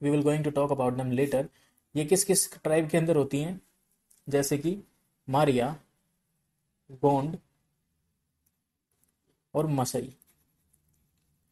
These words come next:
इन tribes के अंदर यूथ डॉर्मेटरी होती है, तो ये भी इनकी इन definition के against में जाती है। और इरावा, इरावा जो tribe है केरला में, ठीक है,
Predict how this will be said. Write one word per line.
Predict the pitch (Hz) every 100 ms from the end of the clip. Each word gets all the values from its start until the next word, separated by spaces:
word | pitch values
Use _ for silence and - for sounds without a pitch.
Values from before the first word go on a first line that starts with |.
| _ _ _ _ _ -
इन | 185 196
tribes | 190 190 -
के | 185
अंदर | 196
यूथ | 160 156 165 156
डॉर्मेटरी | 151 156 160 160
होती | 139 131
है, | 135
तो | 139
ये | 139 147
भी | 175
इनकी | 160 147 180
इन | 170
definition | 139 139 135 127 135
के | 143 175 - 131
against | 127 135 175
में | 170
जाती | 156 147 143
है। | 147 - _ _ _ _ -
और | 170 196 -
इरावा, | 160 147 131 110 120 _ _ _ _ _ _ _ _ 143
इरावा | 139 139 170
जो | 180 160
tribe | 147 147 151
है | 123 131 - _ _ _ _ -
केरला | 143 165 156
में, | 127 120 165 - _ _ _ _ _ _ -
ठीक | 170
है, | 156